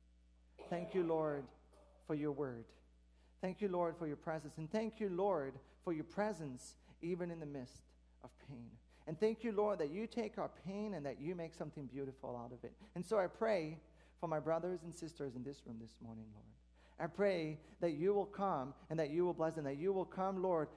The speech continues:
and that you will reveal to them and that you will change that pain into something beautiful,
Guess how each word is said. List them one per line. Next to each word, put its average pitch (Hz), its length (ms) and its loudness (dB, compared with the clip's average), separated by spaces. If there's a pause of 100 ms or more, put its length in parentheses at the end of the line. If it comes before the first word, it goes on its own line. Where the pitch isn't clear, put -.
and 170 100 0
that 175 100 2
you 214 160 0
will 196 140 4
reveal 160 380 2
to 202 100 -4
them 165 220 0
and 143 100 -2
that 139 180 0
you 220 120 2
will 180 160 2
change 160 680 -4 (180)
that 131 220 -10
pain 165 160 -6
into 135 180 -6
something 131 380 -10
beautiful, 127 380 -12